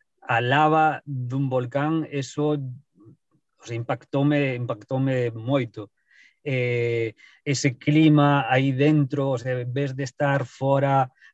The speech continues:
f-, eh, a non sei cantos graos, trinta e tantos graos, con esa calor, e meterte aí, estar nese ambiente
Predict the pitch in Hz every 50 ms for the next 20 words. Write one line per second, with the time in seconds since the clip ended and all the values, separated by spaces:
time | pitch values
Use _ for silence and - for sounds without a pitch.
0 | _ - - 117 - 151 135 131 131 127 127 127 127 - 117 117 117 120 120 123
1 | 120 _ - - _ - 123 127 120 120 131 131 127 - 135 131 131 127 123 123
2 | 113 117 127 139 147 139 123 120 - - 123 127 120 120 123 120 127 131 135 127
3 | 131 120 120 127 139 139 135 131 131 - - 120 127 127 120 135 127 131 127 135
4 | 135 131 123 120 117 123 120 117 - 135 131 127 - 127 127 139 143 143 131 123
5 | 113 - - 127 123 127 127 127 127 120 - - 127 123 120 117 _ - - -
6 | - _ - 139 117 123 123 127 127 123 127 123 - 127 127 127 123 123 123 120
7 | 117